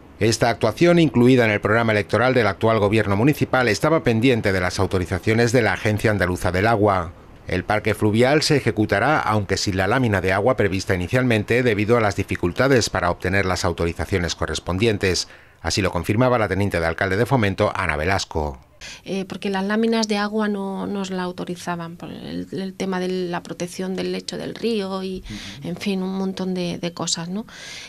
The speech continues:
Speaker 2: Y lo iban a complicar tanto que al final no, no merecía la pena, pero sí nos hablaron de la posibilidad de adecentar la zona y de ver qué se, qué actuaciones se pudieran hacer allí, ¿no?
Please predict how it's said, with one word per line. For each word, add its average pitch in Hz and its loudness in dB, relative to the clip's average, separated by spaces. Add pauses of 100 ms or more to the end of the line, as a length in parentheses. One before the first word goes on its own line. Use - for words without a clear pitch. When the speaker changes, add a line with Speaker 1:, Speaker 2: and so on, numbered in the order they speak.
(160)
Speaker 2:
Y 190 2 (200)
lo 220 4
iban 247 8
a 226 4
complicar 220 2
tanto 214 0
que 214 -6
al 190 -4
final 196 -4
no, 185 -4
no 185 -4
merecía 180 -4
la 175 -4
pena, 175 -4
pero 175 -6
sí 220 0
nos 214 -2 (360)
hablaron 208 -2 (300)
de 196 0
la 185 0
posibilidad 185 -2
de 202 -2
adecentar 185 -4
la 190 -4
zona 202 -8
y 202 -4
de 185 -6
ver 180 -4
qué 190 -8
se, 190 2
qué - -6
actuaciones 214 0 (300)
se - -2
pudieran 190 -4
hacer 170 -4
allí, 170 0
¿no? 220 -6